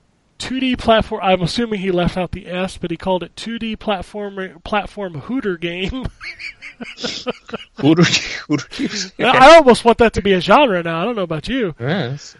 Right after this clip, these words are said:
Speaker 1: Uh, early in the nineteen, early in the nineties or late eighties, the game was, uh, so much fun to me, and I finished it till the end. Hours of gameplay, four to six hours, because each le-, level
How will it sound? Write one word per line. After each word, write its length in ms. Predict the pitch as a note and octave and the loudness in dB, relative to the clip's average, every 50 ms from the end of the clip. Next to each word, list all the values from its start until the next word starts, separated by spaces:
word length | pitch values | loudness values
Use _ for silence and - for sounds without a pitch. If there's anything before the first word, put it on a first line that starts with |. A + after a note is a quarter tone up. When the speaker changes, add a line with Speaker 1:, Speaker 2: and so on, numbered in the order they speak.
| _ _ - | _ _ -4
Speaker 1:
Uh, 480 | F3 F3 F#3 F3+ F3 F3 E3+ E3+ E3+ - - | 0 2 2 2 2 0 0 -4 -6 -6 -2
early 320 | G3 A#3 C4+ C#4 C#4 C4 | 0 0 0 0 0 -2
in 100 | B3 A3+ | -2 -4
the 80 | G#3 F#3+ | -4 -4
nineteen, 720 | F#3+ F#3+ G#3+ A3+ A#3+ _ _ - - A3+ A#3 B3 A#3 G#3+ | -2 -2 -2 -4 -6 _ _ -14 -14 -14 -14 -14 -12 -8
early 480 | F#3+ F#3 G3 G3+ G#3 G#3+ A3+ C4 C4 C4 | -8 -6 -6 -6 -4 -2 -2 -2 0 -2
in 80 | C4 A#3 | -4 -4
the 60 | G#3 | -4
nineties 460 | F#3+ F#3+ G3+ G#3 A3 G#3 G#3+ G3+ E3 | -2 -2 -2 -2 -2 -4 -6 -6 -6
or 100 | F3+ E3+ | -4 -4
late 240 | E3+ F3+ F#3+ G#3 G#3 | -2 -2 -2 -2 -4
eighties, 400 | G3 F3+ F3 E3 E3 E3 D#3+ - | -4 -4 -4 -4 -6 -8 -10 -12
the 80 | - | -12
game 320 | E3 - F3+ F#3+ G3 G3 F#3+ | -12 -10 -8 -8 -8 -10 -8
was, 300 | F3+ E3+ D#3+ D3 D3+ E3+ | -8 -8 -8 -8 -8 -8
uh, 240 | E3 E3+ E3+ E3 D3+ | -6 -6 -6 -6 -8
so 160 | - A#3 A#3+ | -8 -8 -8
much 180 | A#3+ A#3 - | -8 -8 -10
fun 220 | - - A3 G3 F3+ | -6 -6 -6 -6 -6
to 60 | F3 | -6
me, 140 | E3+ E3+ E3+ | -10 -8 -8
and 80 | E3 | -8
I 80 | E3 E3 | -8 -8
finished 360 | - - G3+ G3+ F#3+ - - | -8 -8 -8 -8 -8 -10 -10
it 80 | F#3+ - | -10 -8
till 100 | - F#3+ | -8 -8
the 140 | F3+ F3 E3 | -6 -6 -8
end. 120 | D#3+ D#3+ | -10 -10
Hours 380 | E3+ F3+ F#3 G3+ A3+ G#3+ E3+ F#3 | -8 -4 -2 -2 -2 -2 -4 -8
of 140 | F3 D#3+ | -12 -10
gameplay, 560 | - F3 E3+ E3 D#3+ D3+ - D#3+ D#3+ D#3 D3+ D3 _ _ _ _ _ _ _ _ _ _ _ _ - - | -10 -10 -10 -10 -12 -12 -10 -10 -8 -10 -10 -12 _ _ _ _ _ _ _ _ _ _ _ _ -16 -16
four 240 | - - G#3 A3+ A3+ | -8 -4 -4 -4 -2
to 60 | G#3+ | -4
six 260 | - - A3+ - - | -6 -8 -6 -4 -2
hours, 320 | F#3+ F3+ F3+ F3+ F3 D#3+ - | 0 0 0 0 -2 -4 -8
because 280 | D#3+ - E3 D#3 C#3 | -8 -8 -8 -8 -8
each 240 | F3 F#3+ - - - | -10 -12 -12 -12 -10
le-, 220 | F#3 F3+ F3 F3+ - - | -6 -6 -6 -6 -6 -4
level 440 | F3 F3 F3 D#3+ E3+ E3+ E3+ F3 | -4 -2 -2 -4 -6 -8 -10 -10